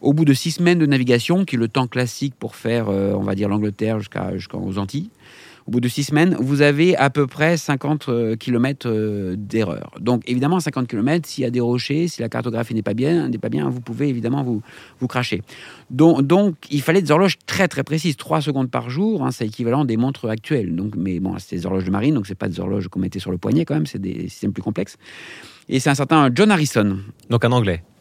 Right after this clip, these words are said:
Speaker 1: Un Anglais.
Speaker 2: C'est les
Speaker 1: Un
Speaker 2: Anglais qui
Speaker 1: Anglais.
Speaker 2: nous ont
Speaker 1: Les
Speaker 2: battus.
Speaker 1: Anglais qui nous ont battus. Or, nous, après, on a eu, euh, Leroy et Berthoud, hein, qui, qui, qui ont aussi suivi.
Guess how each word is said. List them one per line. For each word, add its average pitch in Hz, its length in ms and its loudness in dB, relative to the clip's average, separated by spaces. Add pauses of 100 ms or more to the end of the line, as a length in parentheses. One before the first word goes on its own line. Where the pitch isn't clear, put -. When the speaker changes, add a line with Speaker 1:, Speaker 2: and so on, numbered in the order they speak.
(160)
Speaker 1:
Un 120 120 6
Anglais. 107 340 4
Speaker 2:
C'est 107 60 2
les 104 80 2
Speaker 1:
Un 107 80 4
Speaker 2:
Anglais 120 160 6
qui 110 60 2
Speaker 1:
Anglais. 117 80 4
Speaker 2:
nous 110 60 4
ont 110 40 4
Speaker 1:
Les 107 60 4
Speaker 2:
battus. 120 120 6
Speaker 1:
Anglais 143 140 4
qui 135 120 -2
nous 117 120 2
ont 113 60 2
battus. 139 340 0 (300)
Or, 101 160 2
nous, 139 120 6
après, 117 220 2
on 113 100 6
a 107 80 6
eu, 107 80 6
euh, 98 100 6
Leroy 113 440 6
et 104 40 2
Berthoud, 104 440 0
hein, 107 80 0
qui, 98 180 -10
qui, 95 180 -6
qui 92 140 -6
ont 98 140 0
aussi 98 160 -6
suivi. 147 280 0